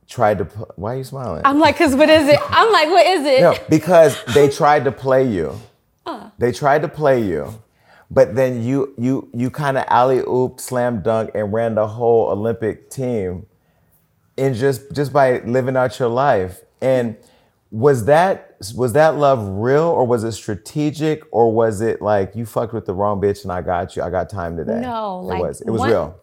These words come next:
Speaker 2: it was real. Like, one thing about me, I'm never, like, a revengeful, like, person. Like, that's
Speaker 1: Mm-hmm.
Speaker 2: just not my character.
Speaker 1: Mm-hmm.
Speaker 2: I just, like, stuff happened to me, I just, like, look at it,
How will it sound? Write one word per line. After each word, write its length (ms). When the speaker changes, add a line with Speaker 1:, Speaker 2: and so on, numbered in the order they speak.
Speaker 2:
it 80
was 220
real. 300
Like, 200
one 220
thing 180
about 300
me, 160
I'm 300
never, 260
like, 480
a 80
revengeful, 1000
like, 260
person. 480
Like, 180
that's 180
Speaker 1:
Mm-hmm. 60
Speaker 2:
just 100
not 220
my 120
character. 600
Speaker 1:
Mm-hmm. 280
Speaker 2:
I 80
just, 360
like, 200
stuff 240
happened 320
to 100
me, 120
I 80
just, 200
like, 100
look 240
at 80
it, 260